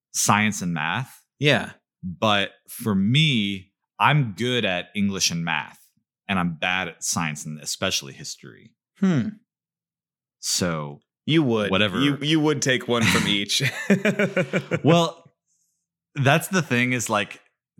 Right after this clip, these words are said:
Speaker 1: kinda to get into, and with, with history of the English language, with that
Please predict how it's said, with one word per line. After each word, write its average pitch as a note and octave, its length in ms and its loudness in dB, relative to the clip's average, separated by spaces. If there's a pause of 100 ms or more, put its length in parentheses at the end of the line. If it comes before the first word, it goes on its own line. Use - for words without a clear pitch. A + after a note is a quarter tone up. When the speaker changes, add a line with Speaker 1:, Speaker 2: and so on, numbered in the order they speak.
(160)
Speaker 1:
kinda D#3+ 240 4
to B2+ 100 4
get G#2 220 -2
into, G#2+ 420 -2
and A2+ 140 2
with, A2 340 -2
with A#2 320 -8 (360)
history D3 400 0
of G#2 80 -2
the G#2 60 -2
English G#2 340 0
language, G2+ 560 -4
with F2 120 -12
that F2 200 -2